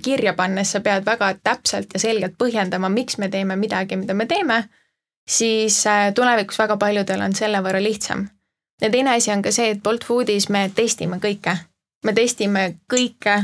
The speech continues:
punkt, <laughs> mida me turunduses teeme. Et, äh, isegi, et meil oli mingi Bolti teadmine ees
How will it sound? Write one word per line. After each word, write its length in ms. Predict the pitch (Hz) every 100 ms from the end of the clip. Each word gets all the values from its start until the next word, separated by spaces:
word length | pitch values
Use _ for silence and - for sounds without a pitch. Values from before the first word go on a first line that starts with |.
| 202 _ _ _ _ -
punkt, 400 | 214 202 - - _
<laughs> 140 | -
mida 160 | 254 277
me 80 | 226
turunduses 480 | 226 214 202 233 202
teeme. 340 | 196 196 202 - - - - - -
Et, 360 | - 220 208 -
äh, 180 | 208 202 262
isegi, 380 | 285 294 196
et 180 | 226 240
meil 180 | 214 208
oli 240 | 226 226
mingi 720 | 202 247 247 220 190 196 190 190
Bolti 360 | 208 262 277 202
teadmine 480 | 208 208 202 190 202 214 294
ees 260 | 320 -